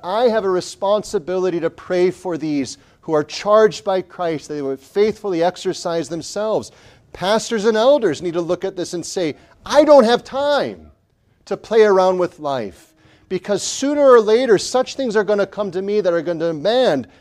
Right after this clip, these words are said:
that I understand the Scriptures, that I'm a man of faith and prayer. And so I must, in the more peaceful times, be diligent searching the Scriptures, so that when those times come up,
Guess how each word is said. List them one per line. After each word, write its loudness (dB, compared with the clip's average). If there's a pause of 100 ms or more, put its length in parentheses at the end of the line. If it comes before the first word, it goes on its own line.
that -2
I 0
understand 0
the 2
Scriptures, -4 (220)
that -6
I'm 0
a 2
man 0
of 4
faith -4
and -6
prayer. -4 (320)
And -4
so 0
I 2
must, 0 (180)
in -2
the 2
more 2
peaceful -6
times, -6 (260)
be -4
diligent 4
searching 0
the -2
Scriptures, -8 (140)
so -6
that 0
when 2
those 2
times -6 (260)
come -8
up, 0